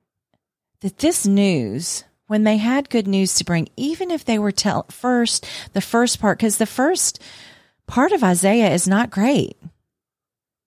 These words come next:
The Israelites weren't, weren't, weren't doing well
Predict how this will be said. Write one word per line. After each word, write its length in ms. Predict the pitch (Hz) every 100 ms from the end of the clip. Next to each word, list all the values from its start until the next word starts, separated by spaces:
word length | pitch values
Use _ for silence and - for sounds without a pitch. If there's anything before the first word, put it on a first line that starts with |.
| _ _ _ _ _ _
The 80 | 226
Israelites 680 | 269 302 381 294 220 - -
weren't, 240 | 214 226
weren't, 280 | 190 247 254 -
weren't 360 | 196 254 269 - _ _ _ _ _ _ _ _ 170
doing 400 | 254 269 175 156
well 380 | 123 78 -